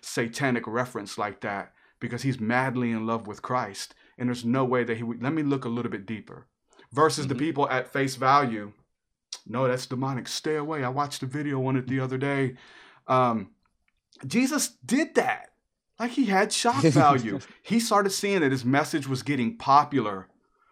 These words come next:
Speaker 1: with people who probably shouldn't be following. He's got, he's got thousands of people following him through the, through the desert, and, like, they're, he's teaching, and his words are life, and they're following. He's like, "You know what? Hmm. Unless you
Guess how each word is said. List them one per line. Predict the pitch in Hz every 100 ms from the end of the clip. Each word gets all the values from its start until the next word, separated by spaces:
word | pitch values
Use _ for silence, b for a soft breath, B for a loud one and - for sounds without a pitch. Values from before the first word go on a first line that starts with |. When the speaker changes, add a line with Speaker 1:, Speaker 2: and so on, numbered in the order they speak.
| -
Speaker 1:
with | 127 131
people | 139 139 131
who | 123
probably | 120 131 131 127 120
shouldn't | 113 147 117 107
be | 107
following. | - 117 113 98 92 - _ _ _ _ _ _ b b b
He's | 131
got, | 139 127 139
he's | 135
got | - 135
thousands | 131 139 131
of | 120
people | 143 131
following | - 123 110 113 104
him | 107 110
through | 135 123
the, | 113 - -
through | 135
the | 120 113
desert, | 127 131 127 113
and, | 113
like, | 113 98
they're, | 120 110 b b -
he's | 123 -
teaching, | 127 135 123 104
and | 101 104
his | 113 110
words | 127 139 120
are |
life, | 110 120 139
and | 110
they're | 107
following. | - 131 143 104 101
He's | 107 -
like, | 104 107
"You |
know | 117
what? | 127 143 - _ _ _ _ _ _ -
Hmm. | 107 87 _ _ - - b b b b b _ -
Unless | 120 127 160 -
you | 185 147 139